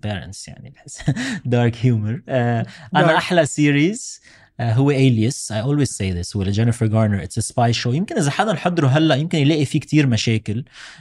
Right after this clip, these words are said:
Speaker 1: بس أما أخطاء، بس أنا لأنه النوستالجيا ولأنه it got me through قصص كتير صعبة بحياتي، It's five seasons. It's a spy thriller and I love spy stuff. So I wish I could forget it and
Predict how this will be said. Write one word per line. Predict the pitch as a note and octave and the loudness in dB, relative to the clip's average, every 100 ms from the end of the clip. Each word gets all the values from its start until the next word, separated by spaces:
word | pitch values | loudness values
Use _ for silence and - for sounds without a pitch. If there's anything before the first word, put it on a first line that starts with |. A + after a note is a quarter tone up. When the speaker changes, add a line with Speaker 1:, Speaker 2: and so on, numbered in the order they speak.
| _ | _
Speaker 1:
بس | A#2 A2+ - - | -4 -4 -6 -6
أما | B2 A2+ | -2 -2
أخطاء، | - - B2 A2 - | -4 -2 0 0 -2
بس | G#2+ - | -8 -4
أنا | D3+ D3+ | -2 0
لأنه | - B2+ | 0 0
النوستالجيا | A#2+ A#2 - D3 D3 D3+ B2+ C#3 | 0 0 0 2 4 4 4 2
ولأنه | D3 A#2 E3+ B2+ | 0 -2 -2 -2
it | |
got | A#2 B2+ C#3+ - | 0 0 0 -2
me | B2 G#2+ | -2 -2
through | _ B2 B2+ B2+ A2+ - - - _ _ _ _ _ | _ 0 2 2 0 -6 -20 -20 _ _ _ _ _
قصص | D3 - C3 | -4 -2 -4
كتير | - D3+ | -2 -2
صعبة | C3 D3+ C3 A2 | 0 4 4 2
بحياتي، | F#2+ - G#2+ A2+ A2 A#2+ E3+ _ _ _ _ G#2+ | -4 -4 -2 0 -2 -4 -6 _ _ _ _ -10
It's | - D#3 | -2 4
five | D#3 D3+ - | 4 2 -2
seasons. | C#3+ B2 D3 E3+ | 0 2 0 -4
It's | - G#2+ | -10 -12
a | - | 2
spy | C3 A#2+ | 2 2
thriller | A#2 A2+ | -2 -2
and | A2+ G#2 | -2 -4
I | G#2 | -4
love | G2 - | -8 -8
spy | G2 F#2 - | -8 -8 -6
stuff. | F#2 - - - - - - | -8 -10 -16 -20 -20 -20 -12
So | - A#2+ | -6 0
I | C3 | 4
wish | D3+ - | 4 4
I | B2+ B2+ | -2 0
could | C3+ - | 0 0
forget | B2 C3 | 2 2
it | |
and | B2+ | 0